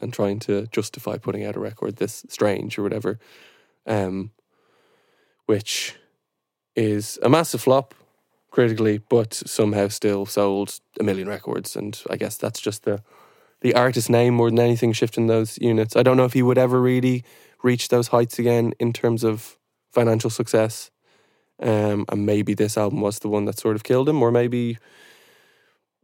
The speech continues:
like, that teenagers grew up and they didn't want to listen to music that their parents were starting to like, and, uh, just, yeah, the seventies came along and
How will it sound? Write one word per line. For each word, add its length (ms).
like, 260
that 220
teenagers 460
grew 260
up 140
and 280
they 100
didn't 240
want 160
to 60
listen 300
to 400
music 300
that 120
their 100
parents 360
were 80
starting 280
to 100
like, 260
and, 340
uh, 140
just, 440
yeah, 220
the 120
seventies 440
came 220
along 320
and 320